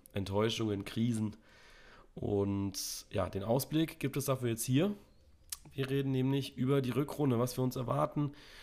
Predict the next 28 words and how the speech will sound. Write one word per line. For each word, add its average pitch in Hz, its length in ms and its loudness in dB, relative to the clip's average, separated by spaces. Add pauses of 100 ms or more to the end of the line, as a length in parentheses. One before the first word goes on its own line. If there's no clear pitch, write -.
(140)
schauen 139 280 2
so 131 80 2
ein 131 40 2
bisschen 139 280 2
auf 123 160 2
die 135 100 -2
einzelnen 123 440 2
Mannschaften. 143 540 2
Da 123 120 2
gehen 135 200 4
wir 135 420 4
wirklich 135 320 0
von 131 260 0
Platz 123 240 -2
achtzehn 127 400 -2
hoch 131 180 0
auf 117 160 -4
Platz 120 220 -4
eins. 139 480 -2 (920)
Ähm, 123 680 0 (800)
und 120 540 2
ja, 156 240 0 (260)
ähm, 117 520 -6 (240)
wird, 113 220 -4
glaub 156 160 0
ich, 143 80 -6
ganz 139 180 -2
spannend. 160 420 -4